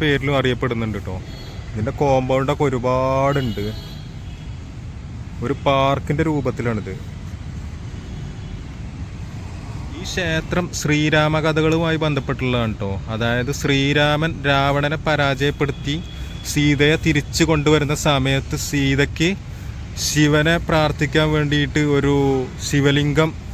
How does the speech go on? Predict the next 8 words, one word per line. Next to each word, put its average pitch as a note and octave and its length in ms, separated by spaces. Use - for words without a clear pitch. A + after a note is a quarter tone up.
ശ്രീരാമൻ C#3+ 600
പണിതു. G#2 380
അങ്ങനെയാണ് D3+ 460
ഈ D3+ 120
ക്ഷേത്രം D3 440
ഉണ്ടായത് C3 480
എന്നാണ് C3+ 320
പറയപ്പെടുന്നത്. A2 600